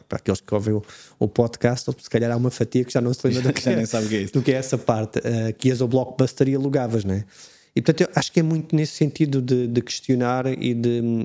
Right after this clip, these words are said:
Speaker 1: e isto está efetivamente a mudar, e estas disrupções tecnológicas, a inteligência artificial generativa é mais uma disrupção, eu acredito que é, é realmente um ponto de inflexão. Ahm, obrigam-nos a,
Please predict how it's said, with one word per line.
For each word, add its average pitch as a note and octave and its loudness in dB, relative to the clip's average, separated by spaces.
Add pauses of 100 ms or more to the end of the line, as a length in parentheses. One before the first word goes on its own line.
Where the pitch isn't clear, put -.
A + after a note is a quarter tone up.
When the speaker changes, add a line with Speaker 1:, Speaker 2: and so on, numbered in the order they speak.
Speaker 1:
e B2+ -2
isto D3+ -2
está D#3 0
efetivamente C#3 -2
a - 2
mudar, C3 0
e G#2+ 0
estas A#2+ 0
disrupções A2+ -2
tecnológicas, A2+ 0
a A2+ 0
inteligência A2+ -2
artificial G#2+ -4 (440)
generativa A2+ -2 (460)
é C#3 4
mais C#3 -2
uma C3 2
disrupção, A2 -2
eu G#2+ 0
acredito G#2 0
que - -4
é, G2+ -2
é G2+ -2
realmente A2 0
um G#2+ -2
ponto G#2 -2
de A2 -2
inflexão. A2 -4 (560)
Ahm, A2+ -2 (160)
obrigam-nos C#3 2
a, C#3 2